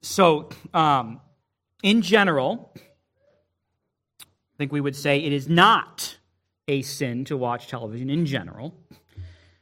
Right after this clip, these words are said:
But let's pretend maybe you're a new believer and you thought that it was a sin. Let's, let's say that you believed that God believed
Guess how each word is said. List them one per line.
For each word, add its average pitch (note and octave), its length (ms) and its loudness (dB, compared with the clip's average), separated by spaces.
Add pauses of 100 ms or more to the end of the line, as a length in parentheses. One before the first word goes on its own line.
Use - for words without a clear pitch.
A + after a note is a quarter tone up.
(420)
But D3+ 100 -2
let's G#3 140 4
pretend G#3+ 380 2
maybe F3 160 0
you're D3+ 140 -4
a C#3 40 -2
new C#3 120 -4
believer G3 520 2
and E3 240 0
you F3 120 -2
thought G3 380 4
that E3+ 120 4
it E3+ 80 -4
was F#3 400 4
a F3+ 60 -6
sin. C#3 360 -6
Let's, G#3 300 0
let's A3+ 180 2
say A#3 200 4
that F#3 160 2
you G#3+ 260 4
believed G3+ 560 0
that F3+ 220 0
God C4 360 6
believed D#3+ 680 -2